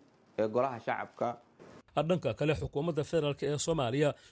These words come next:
Speaker 2: ayaa ka hadashay halka ay marayso diiwaangelinta ka socota gobolka Banaadir ee ay dowladdu ku doonayso in lagu doorto golaha deegaanka gobolka Banaadir, doorashada qof iyo codka ah oo ay doonayso dowladdu in dalka laga qabto, taasoo ay ka biyo diidan yihiin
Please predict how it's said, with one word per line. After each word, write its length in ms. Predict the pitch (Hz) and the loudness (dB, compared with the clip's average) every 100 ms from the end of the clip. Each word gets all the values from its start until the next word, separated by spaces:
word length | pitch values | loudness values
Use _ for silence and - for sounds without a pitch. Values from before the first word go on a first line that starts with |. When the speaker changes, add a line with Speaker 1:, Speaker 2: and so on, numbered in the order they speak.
| - | -4
Speaker 2:
ayaa 220 | 156 151 | 0 0
ka 140 | - 156 | 0 -2
hadashay 400 | 117 120 165 139 | -2 -2 -2 0
halka 300 | 165 160 143 | 0 0 0
ay 100 | 156 | 2
marayso 440 | 143 113 - 151 - | 0 0 0 0 0
diiwaangelinta 640 | 147 147 139 135 175 160 | 0 2 0 0 0 0
ka 120 | 143 160 | -2 -2
socota 340 | 113 117 156 | -2 -2 -2
gobolka 360 | 139 151 139 156 | -2 -2 -2 -2
Banaadir 420 | 143 165 156 127 147 | 2 2 2 0 0
ee 60 | |
ay 100 | 147 | 0
dowladdu 380 | 139 147 170 143 | 0 0 0 -2
ku 140 | - 165 | -4 -2
doonayso 500 | 156 135 120 - 143 | 0 0 2 0 2
in 160 | 170 147 | 2 0
lagu 160 | 156 | -2
doorto 440 | 131 120 113 156 - 131 | -2 -2 0 -2 -2 -2
golaha 300 | 160 147 143 | 0 0 0
deegaanka 500 | 139 151 117 117 139 | 0 0 0 0 -2
gobolka 380 | 151 143 170 | -2 -2 0
Banaadir, 400 | 139 151 165 135 104 - | 0 2 2 0 -4 -2
doorashada 520 | 143 139 - 170 151 | -2 0 0 0 2
qof 200 | 165 - | 2 0
iyo 100 | 147 | 0
codka 280 | 135 - 139 151 | -2 -2 0 0
ah 60 | 143 | 2
oo 100 | 143 | 0
ay 100 | 143 | 0
doonayso 480 | 135 165 127 117 147 | 2 2 2 0 0
dowladdu 460 | 135 151 170 127 110 | 2 2 2 0 0
in 160 | 160 143 | 0 2
dalka 280 | 165 - | 0 2
laga 200 | 143 147 | 0 0
qabto, 400 | 143 117 - 156 - | -2 -2 2 2 2
taasoo 360 | - 143 - 170 | -2 -2 0 2
ay 80 | 147 | 0
ka 120 | - | 0
biyo 200 | 139 143 | 0 -2
diidan 340 | 127 147 156 151 | 0 0 2 2
yihiin 300 | 151 143 | 2 2